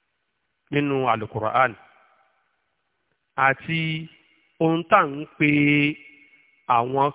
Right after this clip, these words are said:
Kírísítẹ́nì sí pé kí wọ́n máa jọ́sìn fún Ọlọ́run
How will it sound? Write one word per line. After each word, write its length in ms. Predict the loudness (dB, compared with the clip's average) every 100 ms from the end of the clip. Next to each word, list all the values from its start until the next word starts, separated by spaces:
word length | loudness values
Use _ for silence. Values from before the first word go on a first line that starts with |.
| -8
Kírísítẹ́nì 680 | -6 -2 -2 4 4 4 -2 -6 -8
sí 260 | -12 -10 -10 -10 -14 _ _ _ _ _ _ _ 0
pé 120 | 4 6 4 2 -4 -20 -20 _ _ _ _ 2
kí 80 | 6
wọ́n 240 | 8 6
máa 220 | 4 4 2
jọ́sìn 460 | 2 0 0 -4 -8
fún 360 | -8 -6 -4 -4 -8 -14 _ _ 0
Ọlọ́run 520 | 2 2 2 -2